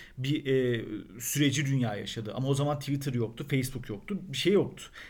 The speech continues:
Devletlerin nasıl yönettiği ve neler yaptığına ilişkin, e, çok fikrimiz yok. Bu süreçte herkes kendi yolunu belirlemeye çalışıyor. Belki geçmiş deneyimlerini de bırakıp bundan sonra nasıl değiştirebilirim, nasıl şeffaf iletişim kurarım diye düşünen devlet de oluyordur.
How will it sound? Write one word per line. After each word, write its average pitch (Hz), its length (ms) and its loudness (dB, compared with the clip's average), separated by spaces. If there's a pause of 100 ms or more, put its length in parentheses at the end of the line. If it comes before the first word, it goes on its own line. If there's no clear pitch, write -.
Devletlerin 151 500 4
nasıl 185 260 0
yönettiği 143 480 2
ve 139 100 2
neler 143 280 4
yaptığına 127 360 0
ilişkin, 117 540 -2
e, 139 160 -8
çok - 220 -6
fikrimiz 151 440 -2
yok. - 220 0 (480)
Bu 143 180 0
süreçte 233 600 0 (460)
herkes 285 460 4
kendi 247 260 4
yolunu 220 280 6
belirlemeye 190 520 6
çalışıyor. 110 520 -6 (580)
Belki 170 360 2
geçmiş 175 380 0
deneyimlerini 196 400 6
de 165 100 4
bırakıp 135 280 0 (140)
bundan 165 240 2
sonra 196 300 2
nasıl 196 300 2
değiştirebilirim, 120 640 0
nasıl 139 220 -2
şeffaf 135 460 -2
iletişim 120 320 -4
kurarım 139 460 2
diye 139 180 2
düşünen 147 380 0
devlet 143 320 4
de 170 60 0
oluyordur. 113 420 -4